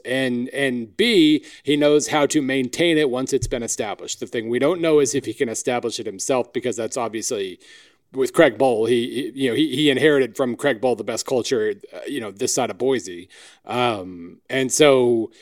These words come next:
he did maintain it. And we do, speaking of Boise, we do know that former Boise State head coaches, uh, Peterson was the fir-, Chris Peterson's really the first one to,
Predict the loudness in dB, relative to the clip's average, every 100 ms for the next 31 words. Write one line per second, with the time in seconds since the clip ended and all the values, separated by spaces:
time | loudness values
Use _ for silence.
0 | -18 -4 2 6 4 4 2 2 0 -2
1 | -4 -6 -2 0 2 2 2 0 -2 0
2 | 0 4 4 4 0 0 0 0 2 0
3 | -2 0 0 0 0 0 0 -2 -2 -2
4 | -4 -2 -2 4 4 4 2 0 -4 -8
5 | -12 -20 -20 -6 -4 -2 -4 -10 -16 -12
6 | 2 4 4 2 0 -2 -6 2 2 4
7 | 2 2 -4 -2 -2 0 0 -2 0 -2
8 | -2 -6 -4 0 0 -2 -8